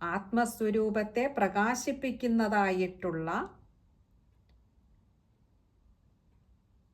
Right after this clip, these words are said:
അതിതിതീർഷതാം, കടക്കുവാൻ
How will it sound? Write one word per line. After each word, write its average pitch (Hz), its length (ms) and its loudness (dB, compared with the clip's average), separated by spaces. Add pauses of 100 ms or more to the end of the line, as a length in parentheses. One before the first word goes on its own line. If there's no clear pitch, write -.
(160)
അതിതിതീർഷതാം, 214 1800 2 (2750)
കടക്കുവാൻ 233 840 0